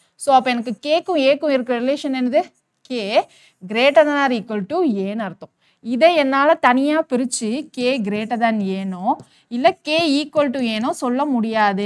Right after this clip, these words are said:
அப்படின்றத நான் ஃபர்ஸ்ட் சம்லயே சொன்னேன். ஓகேவா? நமக்கு கன்க்ளூஷன் பாருங்க, அந்த மாதிரி பிரிச்சு தான் கொடுத்துருக்காங்க. அப்பனா என்ன அர்த்தம்? நமக்கு ரெண்டு கன்க்ளூஷனும் தப்புன்னு அர்த்தம். But ஆனா அந்த ரெண்டு கன்க்ளூஷனையும் சேர்த்து போட்டா நமக்கு இங்க ரிலேஷன் கரெக்டா வந்துருதா? வருதா? அப்போ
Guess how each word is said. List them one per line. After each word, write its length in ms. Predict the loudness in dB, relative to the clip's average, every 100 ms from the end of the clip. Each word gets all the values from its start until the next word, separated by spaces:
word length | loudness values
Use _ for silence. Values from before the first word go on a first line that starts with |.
| -2
அப்படின்றத 440 | -4 -4 -6 -6 -2
நான் 100 | -2
ஃபர்ஸ்ட் 280 | -2 -4 -6 -6
சம்லயே 340 | -6 -6 -8 -10
சொன்னேன். 260 | -10 -12 -14 _ _ _ _ -8
ஓகேவா? 220 | -2 -2 -2 -10 _ -6
நமக்கு 200 | -2 2
கன்க்ளூஷன் 460 | 2 2 0 0 2
பாருங்க, 220 | 2 2 0
அந்த 80 | 0
மாதிரி 180 | 0 -2 -4
பிரிச்சு 280 | -4 -6 -2 -2
தான் 140 | -2
கொடுத்துருக்காங்க. 480 | -4 -4 -4 -6 -8 -10
அப்பனா 240 | -4 -2 0 -2
என்ன 100 | -2
அர்த்தம்? 260 | 2 2 2 0 _ _ -12
நமக்கு 200 | -4 -2 0
ரெண்டு 200 | 0 0
கன்க்ளூஷனும் 560 | 0 -2 -8 -10 -12 -8 -8
தப்புன்னு 360 | -8 -12 -12 -14
அர்த்தம். 240 | -18 -20 _ _ _ _ 0
But 100 | 4 4
ஆனா 100 | 4
அந்த 100 | 4 6
ரெண்டு 180 | 6 4 2
கன்க்ளூஷனையும் 560 | 2 0 -6 -6 -6 -6
சேர்த்து 300 | -2 -2 -2 2
போட்டா 340 | 2 4 4 4 2 0
நமக்கு 260 | -4 -2 -4 -4 _ -6
இங்க 200 | 0 2 4
ரிலேஷன் 400 | 2 2 -2 -4
கரெக்டா 240 | -2 2 2
வந்துருதா? 320 | 2 4 4 2 _ _ _ _ _ _ _ _ _ -4
வருதா? 240 | 0 0 -2 _ _ -4 -2
அப்போ 180 | 4